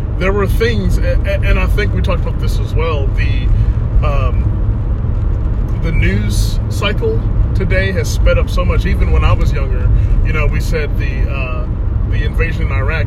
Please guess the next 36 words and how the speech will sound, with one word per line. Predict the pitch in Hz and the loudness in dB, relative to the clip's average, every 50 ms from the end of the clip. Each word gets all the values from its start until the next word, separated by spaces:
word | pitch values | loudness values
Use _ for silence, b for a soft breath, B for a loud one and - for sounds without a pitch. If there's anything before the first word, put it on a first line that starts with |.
| - - - | -2 -2 0
Desert | - - 151 - - | 0 0 0 0 0
Storm | - - 170 170 165 - - - - - - - - | 0 0 0 0 0 0 0 -2 -2 -2 -2 -2 -2
and | - - - | -2 0 0
whatnot, | - - - - - - - - - - - - - - - - - - - | 0 0 0 0 -2 -2 -2 -2 -4 -4 -2 -2 -2 -2 -2 -2 -4 -4 -4
uh, | 147 151 143 143 - - - - | -2 -2 0 0 0 -2 -2 -2
that | - 156 160 160 156 - - - - - | -2 -2 0 0 0 0 2 2 2 2
was | - - - | 0 0 0
going | - 147 - - - - | 0 0 0 0 0 0
on | - - - - | 0 0 2 2
when | - - | 0 0
I | - - | 0 0
was | - - - | 0 0 0
born, | - - - - - - - - - - - - - | 0 2 2 0 0 0 -2 -2 -4 -4 -2 -2 0
uh, | - - 247 226 - - | 0 0 -2 -2 -2 -2
or | - - | -2 -2
maybe | - - - - | -2 -2 -2 -2
a | - | -2
little, | - - - - - | -2 -2 -2 -2 -4
maybe | - - - - 147 - - - | -2 -2 -2 0 0 0 0 0
a | |
couple | - - - - - | 0 0 -2 -2 0
years | - - - 160 | 0 0 0 0
after | 147 - - - - | 0 0 0 0 0
I | - | -2
was | - - - | -2 -2 -2
born. | - 226 - 226 226 - - - | -2 -2 0 0 -2 -2 -2 -2
That | - - - | -2 -2 -2
was, | - - - - - | -2 -2 0 -2 0
that | 165 156 156 | -2 -2 -2
was | - - | -2 -2
happening. | - 170 170 - - - - - | 0 0 0 0 0 0 0 0
It | - | 0
was | - - | -2 -2
kind | - - 139 | -4 -2 -4
of | 131 | -4
heightening. | - - 156 - - - - - | -2 -2 -4 -4 -4 -4 -4 -4